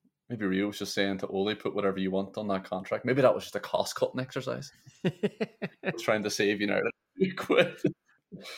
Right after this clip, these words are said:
But the fact that Danny Welbeck bossed the Man United back four doesn't mean Man United should be in for Danny Welbeck.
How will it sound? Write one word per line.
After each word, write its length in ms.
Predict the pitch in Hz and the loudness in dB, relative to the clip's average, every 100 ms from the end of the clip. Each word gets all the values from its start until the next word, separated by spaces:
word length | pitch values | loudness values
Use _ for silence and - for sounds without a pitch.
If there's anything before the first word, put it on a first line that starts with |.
| - _ 240 | -18 _ 2
But 180 | 247 | 6
the 80 | 262 | 6
fact 460 | - - 277 320 - | 6 6 6 8 6
that 180 | - 185 | 8 8
Danny 280 | 175 175 | 6 6
Welbeck 680 | 143 127 139 156 226 220 107 | 8 10 10 8 6 4 4
bossed 460 | - 131 170 - - | 10 12 10 6 2
the 100 | 135 | 4
Man 240 | 127 127 | 6 6
United 420 | 127 120 123 127 - | 8 8 8 8 6
back 220 | 117 117 | 6 4
four 420 | - 123 196 196 | 0 6 6 10
doesn't 380 | 233 269 277 208 | 10 10 8 4
mean 260 | 147 175 147 | 4 6 6
Man 260 | 131 143 | 6 6
United 420 | 139 113 120 202 196 | 6 10 10 8 2
should 180 | 165 | 2
be 180 | 139 139 | 4 4
in 180 | 131 127 | 4 4
for 140 | 123 | 4
Danny 260 | 117 117 113 | 6 8 8
Welbeck. 520 | 104 135 - 240 240 | 8 8 8 4 0